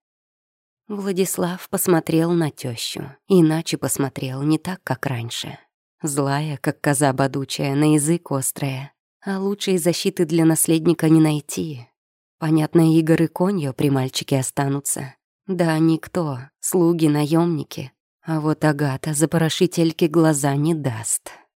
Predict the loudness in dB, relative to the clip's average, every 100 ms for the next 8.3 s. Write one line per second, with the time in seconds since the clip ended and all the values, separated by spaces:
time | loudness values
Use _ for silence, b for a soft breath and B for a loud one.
0 | _ _ _ _ _ _ _ 0 2 2
1 | 0 -2 -2 -2 -2 -2 -2 -6 -4 -8
2 | -10 -14 _ _ _ -8 -6 0 -2 0
3 | 0 0 0 0 0 -2 0 2 2 0
4 | -2 -2 -2 -4 -4 -10 -12 -18 -20 _
5 | _ _ _ -8 -6 -4 -2 -2 -2 0
6 | 2 4 4 2 0 -2 -6 -6 -8 -8
7 | -6 0 2 6 4 4 2 4 6 4
8 | 0 -4 -8